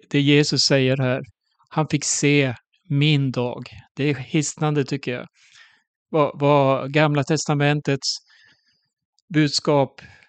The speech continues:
förkunnar och uppenbarar för oss. Det har sin uppfyllelse i Herren Jesus Kristus. Eh, Abraham,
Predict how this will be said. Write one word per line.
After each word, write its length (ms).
förkunnar 800
och 300
uppenbarar 760
för 320
oss. 340
Det 60
har 380
sin 200
uppfyllelse 800
i 180
Herren 300
Jesus 440
Kristus. 760
Eh, 320
Abraham, 640